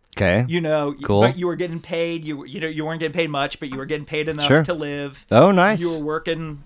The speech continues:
Speaker 2: long hours, and you were just learning every, who's this
Speaker 1: Fantastic.
Speaker 2: person? Why, why are we doing it this way? Who are, are we doing it this way? This is, these are the scripts we're sending out. These are the movies that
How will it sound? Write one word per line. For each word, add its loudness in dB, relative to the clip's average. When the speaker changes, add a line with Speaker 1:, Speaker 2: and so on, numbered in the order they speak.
Speaker 2:
long -4
hours, -4
and -10
you -6
were -6
just -12
learning -10
every, -10
who's -6
this -8
Speaker 1:
Fantastic. 0
Speaker 2:
person? -6
Why, -4
why -2
are 0
we -2
doing -4
it -10
this -12
way? -14
Who -6
are, 0
are -2
we -6
doing -6
it -8
this -10
way? -14
This -14
is, -14
these -12
are -6
the -10
scripts -8
we're -10
sending -12
out. -12
These -12
are -10
the -10
movies -6
that -6